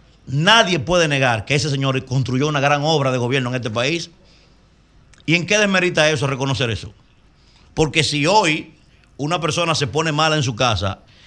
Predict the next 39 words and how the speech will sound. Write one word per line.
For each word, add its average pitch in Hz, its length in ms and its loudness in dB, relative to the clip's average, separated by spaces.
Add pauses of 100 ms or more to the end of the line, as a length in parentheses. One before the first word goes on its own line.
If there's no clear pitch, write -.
(140)
y 127 80 -2
sin 127 160 0
pagar 131 280 2
diez 156 220 0
centavos 143 440 2
va 135 60 0
a - 20 2
una 151 140 0
ambulancia 147 340 0
y 143 60 0
lo 135 80 0
busca, 131 260 -2 (180)
fue 147 160 -4
porque 135 280 -4
ese 135 160 -4
señor 135 240 -2
llenó 131 240 0 (180)
este 110 180 -6
país 123 200 0
de 123 40 2
ambulancia. 120 440 -4 (680)
Si - 140 -2
usted 147 180 0
se 202 120 0
daña 202 220 2
un 196 80 -4
vehículo 175 340 0
en 165 40 2
la 156 80 0
carretera 147 460 2
suya 139 240 -2
y - 20 0
va 151 120 0
y - 20 0
lo 160 120 0
asisten 143 340 -4
sin 131 120 -4
pagar 143 240 0
nada, 135 300 0